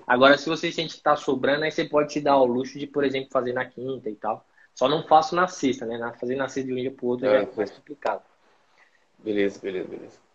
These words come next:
Speaker 2: <clears throat> Ó, a galera tá perguntando coisa de, de dor aí, viu, Renatão? Não sei se vai encaixar com o tema. Deixa eu procurar com o <laughs> tema.
Speaker 1: Já deixa, já deixa, já vamos pensando aí no, no da semana que vem.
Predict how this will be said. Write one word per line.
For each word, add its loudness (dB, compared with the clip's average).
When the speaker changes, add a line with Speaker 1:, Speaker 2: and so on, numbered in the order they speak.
Speaker 2:
<clears throat> -4
Ó, 8
a 10
galera 10
tá 4
perguntando 8
coisa 12
de, 6
de 6
dor 12
aí, 12
viu, 4
Renatão? 4
Não -20
sei 4
se 2
vai 10
encaixar 4
com -6
o -2
tema. 8
Deixa -10
eu -20
procurar 8
com 6
o 4
<laughs> -
tema. 6
Speaker 1:
Já 6
deixa, 4
já 4
deixa, -2
já 6
vamos 2
pensando 4
aí 4
no, 2
no 0
da 4
semana -2
que -8
vem. -2